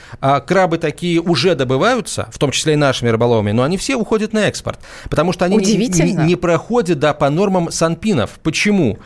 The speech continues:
Speaker 1: А, м, потому что, ам, а, в этих крабах, а,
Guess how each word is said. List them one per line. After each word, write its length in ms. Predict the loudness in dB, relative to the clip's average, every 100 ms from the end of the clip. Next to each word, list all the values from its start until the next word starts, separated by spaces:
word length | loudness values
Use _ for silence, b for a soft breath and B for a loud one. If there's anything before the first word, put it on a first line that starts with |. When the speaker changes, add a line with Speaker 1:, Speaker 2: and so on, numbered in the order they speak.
| B B B
Speaker 1:
А, 560 | -2 2 2 2 0 -2
м, 340 | -4 -6 -8 -6
потому 420 | -2 0 0 0
что, 800 | -2 0 2 4 2 2 2 0
ам, 1040 | -4 -4 -4 -6 -8 -10 -10 -10 -10 -12 -14 -18 -20 -20 -20 -20 -20 -12 -4
а, 220 | -2 -2
в 280 | -4 0 0
этих 300 | 2 -2 0
крабах, 500 | 0 0 0 -4 -4
а, 260 | -2 -2